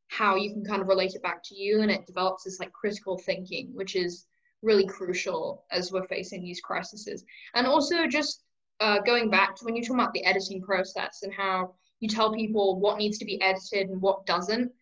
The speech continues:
Um, I think Chloe and I have had this where we've been working with friends or people that we know or people of similar ages, and it's quite difficult to provide positive criticism without trying to seem mean. And I think especially as women, it can be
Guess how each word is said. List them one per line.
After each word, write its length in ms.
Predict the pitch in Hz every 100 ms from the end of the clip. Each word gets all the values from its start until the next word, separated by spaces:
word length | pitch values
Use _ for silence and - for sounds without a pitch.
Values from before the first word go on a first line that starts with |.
| _ _ _
Um, 360 | 214 202 196 196
I 100 | 247
think 220 | 262 302
Chloe 220 | - 214 214
and 80 |
I 80 | 208
have 160 | 196 196
had 220 | 202 185
this 280 | 185 175 -
where 200 | 196 190
we've 140 | 214
been 160 | 220 214
working 380 | 185 185 190 190
with 180 | 185 -
friends 480 | 202 175 175 190 185
or 60 |
people 280 | 180 214 202
that 100 | 202
we 120 | 196
know 300 | 190 170 175
or 80 | 175
people 260 | 175 247 226
of 100 | 214
similar 360 | - 196 190 -
ages, 460 | 185 190 233 262 262
and 80 | 208
it's 120 | 214
quite 320 | - 240 233 -
difficult 520 | 196 214 254 240 - -
to 340 | 208 196 180 - _ _ _
provide 340 | - 233 226 214
positive 460 | 247 233 214 208
criticism 760 | - 196 220 214 262 294 294 277
without 300 | 208 196 196
trying 180 | - 208
to 60 |
seem 300 | 190 - 196 180
mean. 360 | 175 185 208 240 - - - 208
And 160 | 208
I 20 |
think 180 | 214 247
especially 540 | 214 - 226 226 226 202
as 140 | 180
women, 340 | 190 185 175 180
it 140 | 196
can 120 | - 214
be 280 | 190 175